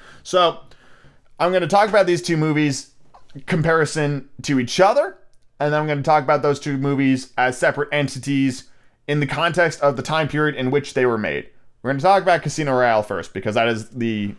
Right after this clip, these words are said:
better of the two films, for sure. So Casino Royale is based off of the first Ian Fleming book about James Bond. Indeed, uh, Casino Royale is actually a remake of one of the earliest Bond films,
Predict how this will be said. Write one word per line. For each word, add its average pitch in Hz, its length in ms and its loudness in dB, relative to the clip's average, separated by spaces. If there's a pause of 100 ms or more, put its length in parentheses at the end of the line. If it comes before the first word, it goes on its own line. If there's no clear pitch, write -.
better 190 460 2
of 156 100 0
the 139 60 -8
two 147 160 -2
films, 117 360 -2 (380)
for - 180 -2
sure. 110 360 0 (840)
So 113 140 -6
Casino 208 420 0
Royale 151 380 6
is 127 80 -2
based 143 260 4
off 139 180 2
of 113 100 -4
the 110 60 -2
first 160 360 0
Ian 135 160 2
Fleming 120 300 0
book 113 280 0 (320)
about 156 340 4
James 123 280 -4
Bond. 110 360 -2
Indeed, 123 540 0
uh, 110 200 2
Casino 117 320 -4
Royale 110 540 2
is 101 140 -4
actually 110 320 -2
a 98 80 0
remake 123 640 0 (320)
of 113 380 2
one 120 220 0
of 113 80 -2
the 113 160 -2
earliest 127 720 2 (240)
Bond 110 400 0
films, 107 460 -2